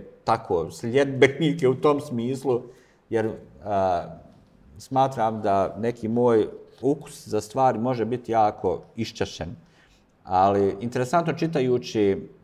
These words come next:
a, Henrya Millera, a, sam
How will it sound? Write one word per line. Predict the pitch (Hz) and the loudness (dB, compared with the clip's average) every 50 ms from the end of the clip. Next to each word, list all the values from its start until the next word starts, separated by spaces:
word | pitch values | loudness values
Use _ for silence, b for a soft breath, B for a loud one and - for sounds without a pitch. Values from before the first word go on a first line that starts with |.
| - - | -14 -8
a, | 90 92 90 87 87 85 - - - - - | -4 -2 0 0 0 0 -2 -4 -10 -18 -18
Henrya | - - 147 143 147 127 107 101 92 | -6 -2 -2 0 0 2 2 2 2
Millera, | 98 110 131 170 160 104 87 90 110 139 - - b b b b b b b b _ _ _ - | 4 2 2 2 2 2 2 2 2 0 -2 -6 b b b b b b b b _ _ _ -8
a, | - 95 95 95 95 92 92 87 - - | -4 0 0 2 2 2 2 0 -2 -6
sam | - - - 107 107 107 - | -8 -4 -2 -2 -2 -2 -6